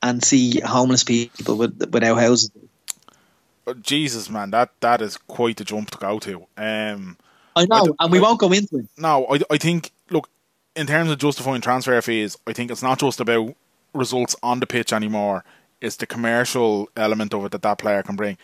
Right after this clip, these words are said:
Speaker 2: How many jerseys are they gonna shift for you? How much merchandise are they gonna shift for you? How much,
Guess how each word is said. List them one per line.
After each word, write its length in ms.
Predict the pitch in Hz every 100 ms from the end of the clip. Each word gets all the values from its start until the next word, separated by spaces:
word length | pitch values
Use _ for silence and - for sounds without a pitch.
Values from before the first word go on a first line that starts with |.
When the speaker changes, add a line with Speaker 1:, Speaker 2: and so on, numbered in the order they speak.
| _ -
Speaker 2:
How 100 | 117
many 180 | 120
jerseys 460 | 107 117 117 120 110
are 80 | 110
they 60 |
gonna 200 | 107 104
shift 260 | 98 110 -
for 100 | 110
you? 120 | 95 - - -
How 160 | 120
much 220 | 123 117
merchandise 580 | 117 117 131 240 110 107
are 40 | 113
they 60 |
gonna 200 | 107 101
shift 280 | - 107 -
for 120 | 110
you? 140 | 101 92
How 140 | 120
much, 160 | 123